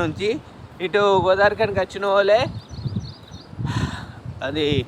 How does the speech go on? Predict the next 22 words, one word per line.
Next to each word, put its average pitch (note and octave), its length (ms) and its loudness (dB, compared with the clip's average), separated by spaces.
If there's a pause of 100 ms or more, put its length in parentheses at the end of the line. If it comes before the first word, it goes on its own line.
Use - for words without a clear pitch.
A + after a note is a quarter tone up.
(260)
పెట్రోల్ A#3 320 2
బంక్ A3+ 260 8
ఆపోజిట్ G3 460 6 (420)
లైన్ F3+ 240 4
నుంచి F#3+ 260 -4
రావచ్చు, F3 380 6 (140)
సప్తగిరి F#3 540 0
కాలనీ. D#3+ 340 2 (3500)
ఇందులో G#3 240 2 (100)
ఇక్కడ F3+ 260 -2
చేపలు E3 360 4
కూడా G#3 180 10
పడతారు. E3+ 420 4 (540)
ఇప్పుడైతే F3 380 0 (100)
లేదు, F3+ 320 4 (240)
ఇప్పుడు D3+ 220 -8 (100)
ఎవరు F3 280 0
లేరు, D3+ 300 0
కానీ F3+ 200 2 (220)
వర్షానికి F#3 600 2 (220)
ఎవరు E3+ 260 2
లేరు. D#3 280 2